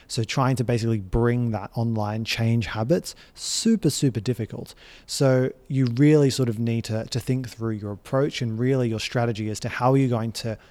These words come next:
to bring people on, um, methodically, because ultimately it's going to, going to take a lot of effort, a lot of manual grunt work just to constantly go through one by one. But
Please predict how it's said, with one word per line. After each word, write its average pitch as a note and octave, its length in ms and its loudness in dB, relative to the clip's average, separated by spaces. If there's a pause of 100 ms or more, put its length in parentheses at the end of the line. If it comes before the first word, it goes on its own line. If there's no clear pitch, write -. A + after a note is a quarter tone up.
(100)
to C3 100 2
bring B2 280 2
people A2+ 340 -2
on, C3+ 280 -4 (320)
um, G#2 560 -6 (300)
methodically, D3 720 -2 (420)
because B2 220 2
ultimately B2 600 0
it's G#2+ 200 -8
going A2+ 260 0
to, G#2+ 440 -2
going A2+ 180 -2
to - 40 -10
take A2+ 140 -4
a A#2 60 -4
lot A#2+ 220 2
of A#2 80 2
effort, A2+ 180 -2
a A2+ 60 -8
lot A#2 120 -6
of A2+ 60 -4
manual A2 520 0
grunt A2+ 360 -2
work G#2 380 -8
just - 260 -2
to A2+ 180 -2 (360)
constantly B2+ 540 0
go A2+ 220 0
through A2+ 220 -4
one G#2 160 -2
by G2+ 160 -4
one. G#2 260 -4
But A2 240 -6